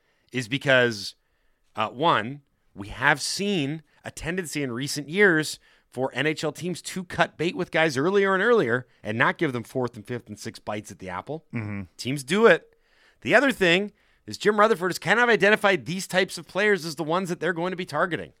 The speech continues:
Speaker 1: Guys that have had, I mean, Kirby Dach just played his two hundredth N H L game last night.
Speaker 2: Yeah.
Speaker 1: That was his two hundredth game. So it's not like he's completely unproven in the league.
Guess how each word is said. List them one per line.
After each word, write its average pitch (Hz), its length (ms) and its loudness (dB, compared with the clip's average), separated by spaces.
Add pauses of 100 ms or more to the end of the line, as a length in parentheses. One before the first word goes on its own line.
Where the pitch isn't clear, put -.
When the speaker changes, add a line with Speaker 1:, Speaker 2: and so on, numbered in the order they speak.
(760)
Speaker 1:
Guys 147 240 2
that 202 60 0
have 196 80 0
had, 160 560 2 (420)
I - 60 -14
mean, 147 240 -6
Kirby 214 240 -4
Dach 170 200 2
just - 160 -8
played 151 140 -4
his 123 120 -6
two 143 160 -6
hundredth 135 260 -4
N 127 80 -2
H 117 180 -4
L 113 140 0
game 104 260 -6
last 92 320 -10
night. 71 200 -16
Speaker 2:
Yeah. 160 140 2
Speaker 1:
That 113 80 -2
was 107 120 -8
his 113 120 -10
two - 120 -8
hundredth 117 180 0
game. 98 140 -8
So 147 400 6 (320)
it's - 220 -6
not 180 240 8
like 147 340 2 (180)
he's 135 200 -4
completely 143 420 0
unproven 135 460 4
in 131 80 0
the 107 80 -4
league. 160 380 0